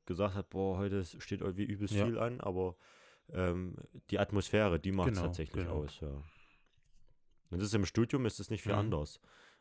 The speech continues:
Speaker 1: Wenn du da irgendwie geile Leute da um dich herum hast, die da
Speaker 2: Oder auch noch
Speaker 1: irgendwie,
Speaker 2: tolle
Speaker 1: ja,
Speaker 2: Dozenten.
Speaker 1: dich motivieren. Auch tolle Dozenten, ja.
Speaker 2: Die, die tolle
Speaker 1: Dann
Speaker 2: Dozenten.
Speaker 1: macht das die dolle Dozenten, die D Ds.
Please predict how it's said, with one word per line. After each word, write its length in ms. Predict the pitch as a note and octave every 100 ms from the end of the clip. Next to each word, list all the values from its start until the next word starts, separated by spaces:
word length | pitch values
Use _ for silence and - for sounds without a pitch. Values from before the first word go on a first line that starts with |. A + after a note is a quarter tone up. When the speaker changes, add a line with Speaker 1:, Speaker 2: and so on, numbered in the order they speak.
| -
Speaker 1:
Wenn 80 | F2
du 60 |
da 200 | E2 F2+
irgendwie 680 | F2+ G2 F#2+ G2 F#2 F#2 F#2
geile 240 | F2 G2+ G2
Leute 320 | G2 G#2+ G#2+
da 100 | G#2
um 200 | G2 G2+
dich 140 | G2+ G2+
herum 280 | F#2+ A2
hast, 240 | A2 G#2 - _
die 100 | F#2+
da 220 | F#2+ F#2+
Speaker 2:
Oder 280 | F#2 F#2+ G2+
auch 60 | G#2
noch 120 | G2+
Speaker 1:
irgendwie, 60 | F#2
Speaker 2:
tolle 240 | G#2 F#2+ F2+
Speaker 1:
ja, 60 | F#2+
Speaker 2:
Dozenten. 420 | A#2 A#2+ A#2+ G#2+ - - - - _ -
Speaker 1:
dich 140 | F#2
motivieren. 420 | G2 F#2+ F#2 G2+ G2 _ _ -
Auch 240 | G2+ F2+
tolle 340 | - G2 G2 F#2 - - _ _ -
Dozenten, 680 | F#2+ - G2 G2 A2+ A#2+ C3
ja. 140 | F2 F2+
Speaker 2:
Die, 120 | G2+
die 260 | G2 F#2+ - _
tolle 260 | G#2 G#2 G2+
Speaker 1:
Dann 40 |
Speaker 2:
Dozenten. 320 | - F2+ F2 F#2
Speaker 1:
macht 180 | F2
das 220 | F2 D#2+ - - _ _ - - _ _ _ _ _
die 120 | G2 E2
dolle 280 | - G#2 G2+
Dozenten, 640 | E2 F#2 - G2+ G#2 A2+ A#2 -
die 80 |
D 180 | E2+ F#2+
Ds. 380 | F#2 G2+ A#2 -